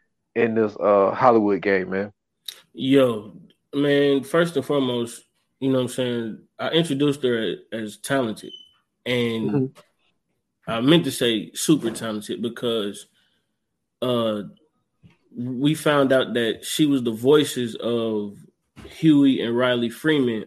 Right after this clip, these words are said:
Speaker 2: on the Boondocks. And she was on, uh, Sway in the Morning, and they was, you know what I'm saying,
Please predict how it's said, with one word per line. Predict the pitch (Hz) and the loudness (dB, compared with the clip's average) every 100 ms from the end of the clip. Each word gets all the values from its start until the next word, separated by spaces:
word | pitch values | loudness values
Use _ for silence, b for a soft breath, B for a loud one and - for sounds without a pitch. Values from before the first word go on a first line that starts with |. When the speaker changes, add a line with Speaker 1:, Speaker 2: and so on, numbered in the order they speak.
| - | -6
Speaker 2:
on | 117 | -4
the | 107 | -4
Boondocks. | 107 139 135 98 78 - - _ _ _ _ _ _ _ _ _ - | 2 2 2 0 -8 -18 -20 _ _ _ _ _ _ _ _ _ -4
And | 123 123 120 117 113 107 104 _ _ _ | 0 0 0 -2 -4 -8 -12 _ _ _
she | - - - | -10 -6 0
was | 170 156 | 2 4
on, | 135 127 120 113 107 - | 2 0 -2 -4 -6 -6
uh, | 104 113 101 82 | -4 -4 -4 -8
Sway | - - 151 156 160 | -10 -4 4 6 6
in | 156 143 - | 4 2 -2
the | 135 | 2
Morning, | 139 147 135 110 107 113 _ _ _ _ _ _ _ - | 4 4 2 0 -4 -8 _ _ _ _ _ _ _ -6
and | 113 | 0
they | 131 | 2
was, | 131 120 | 2 0
you | 113 | 0
know | 143 | 2
what | |
I'm | 131 | 0
saying, | - 131 113 | 0 -2 -2